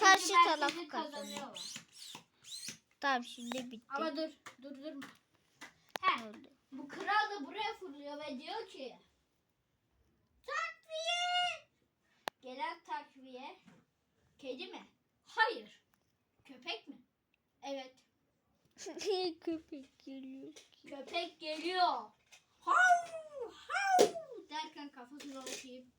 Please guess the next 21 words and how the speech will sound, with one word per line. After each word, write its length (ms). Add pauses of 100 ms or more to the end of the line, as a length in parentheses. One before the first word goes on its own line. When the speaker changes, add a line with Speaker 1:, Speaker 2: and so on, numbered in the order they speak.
Speaker 2:
o 100
da 140
ölüyor. 320 (760)
Speaker 1:
Evet. 440 (1600)
Speaker 2:
Kral 340
mecbur 440 (120)
kaçıyor. 360 (1500)
Bu 140
son 460
gücüyle 400
gelirken 760 (1120)
geri 360
kaçıyor. 400 (540)
Niye 420
mi? 260 (720)
Speaker 1:
<laughs> 600
Speaker 2:
Bu 400 (240)
bir 100
de 120
şöyle 600
bir 180